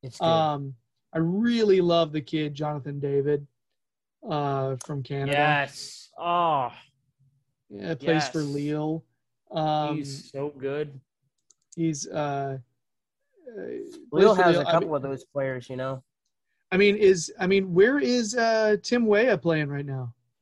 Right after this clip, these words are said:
Speaker 1: Timothy Weah is playing with, oh, I know this one.
Speaker 2: See, I thought he was
Speaker 1: I
Speaker 2: at
Speaker 1: think
Speaker 2: Lille as well, too.
Speaker 1: I think he's playing at P S G still.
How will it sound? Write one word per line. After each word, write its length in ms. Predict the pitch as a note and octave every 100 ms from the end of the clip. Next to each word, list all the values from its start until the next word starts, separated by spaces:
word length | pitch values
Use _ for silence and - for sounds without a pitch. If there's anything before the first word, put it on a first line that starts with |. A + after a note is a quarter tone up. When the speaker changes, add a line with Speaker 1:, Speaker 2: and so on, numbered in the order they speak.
| _ _ _ _ -
Speaker 1:
Timothy 280 | G3 G3+ A3
Weah 360 | F3+ F3 F3
is 160 | D#3+ C#3
playing 880 | - E3 E3 E3 D#3+ D#3+ D#3+ D#3 C#3
with, 440 | C3+ D3+ D#3 D3
oh, 240 | C3+ C#3+ C#3
I 120 | C3+
know 240 | C3 C3
this 240 | B2+ B2 -
one. 360 | B2+ B2+ B2 A#2+
Speaker 2:
See, 160 | - F#3+
I 60 | A3+
thought 180 | A#3+
he 80 | G3
was 140 | G3 E3+
Speaker 1:
I 60 |
Speaker 2:
at 60 | D#3+
Speaker 1:
think 120 | E3
Speaker 2:
Lille 160 | E3 D#3
as 140 | C#3
well, 160 | D3+ D3+
too. 380 | C3+ E3+ D3+ B2+ _ D3+
Speaker 1:
I 100 | D#3+
think 260 | G3+ G#3+
he's 260 | - A3 - _
playing 480 | - F3 F3 D#3+ C#3
at 100 | - _ _ _ _
P 260 | - D#3+ D#3
S 220 | C#3 - _ _ _ _ _ _ _ _ _
G 300 | - D#3+ D#3+
still. 640 | - - B2 G#2+ G#2+ A2